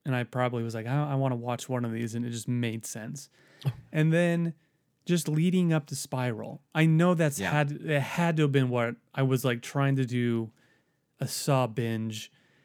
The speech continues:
Speaker 1: and, you know, having not seen the final three movies, uh, clearly gave up. Um,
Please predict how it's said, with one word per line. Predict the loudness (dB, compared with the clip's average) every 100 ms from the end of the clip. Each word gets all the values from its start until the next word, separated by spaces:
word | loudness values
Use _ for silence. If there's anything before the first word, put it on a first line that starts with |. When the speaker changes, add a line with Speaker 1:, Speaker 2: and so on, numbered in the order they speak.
| _ _ _
Speaker 1:
and, | -4 -2 0 -2 -2 -6 -10 _ _ _ _ _ _ _ _ _ _ _
you | 0
know, | 0 0
having | 2 4 2 2
not | 2 2 0
seen | 0 0 0
the |
final | -6 -6 -4 -2 -4
three | -6 -6 -2 -2
movies, | -2 -2 -4 -8 -12 -16 _ _ _ _ _ -4
uh, | -4 -2
clearly | 2 4 6 2
gave | -2 -4 -4
up. | -6 -8 -12 _ _ _ _ _ _ _ -20 _ _ _ _ _ _ _ _ _ _ _ _
Um, | -2 -2 0